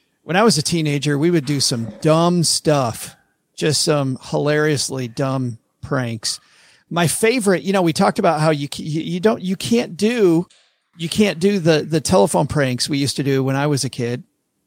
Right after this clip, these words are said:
But my favorite one, we didn't mention, maybe you could, O G, do this one. I call up you, Dan, and I go, "Yes, is, is Mister Smith there?" And then, uh,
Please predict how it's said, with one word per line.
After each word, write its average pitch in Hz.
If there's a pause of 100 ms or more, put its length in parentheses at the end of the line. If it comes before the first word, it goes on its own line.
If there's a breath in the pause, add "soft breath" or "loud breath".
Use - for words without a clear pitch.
But 143 (560)
my 180
favorite 247
one, 151 (160)
we 180
didn't 190
mention, 175
maybe 226
you 320
could, 214
O 175
G, 156
do 185
this 175
one. 139 (760)
I 185
call 240
up 233
you, 208
Dan, 180
and 175
I 170
go, 160 (320 loud breath)
"Yes, 202
is, 160
is -
Mister 139
Smith -
there?" - (960)
And 143
then, 139
uh, 123